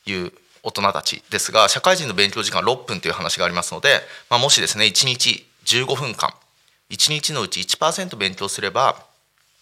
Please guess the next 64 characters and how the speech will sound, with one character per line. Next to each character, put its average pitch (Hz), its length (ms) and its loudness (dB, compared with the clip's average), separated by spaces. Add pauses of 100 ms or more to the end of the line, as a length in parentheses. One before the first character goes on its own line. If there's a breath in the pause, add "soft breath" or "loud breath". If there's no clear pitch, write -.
き - 80 -2
っ - 80 -6
と 117 100 -4
皆 117 200 2
さ 107 140 0
ん 82 60 0
は 78 80 -6
す - 140 -2
ご 131 140 0
い - 160 -6
自 - 120 -4
分 98 120 -6
に 95 80 -4
な 92 100 4
れ 95 100 4
る - 200 -4
み - 80 -8
た 101 100 6
い - 20 2
な 92 60 0
話 101 260 0
も 110 80 2
あ 98 40 4
り 101 60 -2
ま 117 100 0
す - 100 -10
の - 80 -12
で、 98 220 2 (280 loud breath)
ま 160 100 6
あ、 - 20 -2
こ 139 100 -2
の 131 80 2
番 123 140 6
組 120 120 -2
は 110 60 4
十 95 120 0
分 139 180 -8
間 85 160 0
で 82 40 -12
す - 80 -4
か - 120 -2
ら、 82 80 0 (340)
ま 110 60 0
あ、 110 40 4
ち - 80 0
ょ 107 40 -4
っ - 20 -20
と - 80 -12
で 98 80 -8
す - 80 -10
ね、 104 240 -2
大 98 160 6
学 95 220 2
の 95 80 -4
講 101 180 -2
義 90 80 -4
が 85 60 -2
無 85 120 -6
料 98 160 0
で 101 80 2
聞 - 80 -4
け 110 120 -4
た 107 100 -4
な、 101 200 0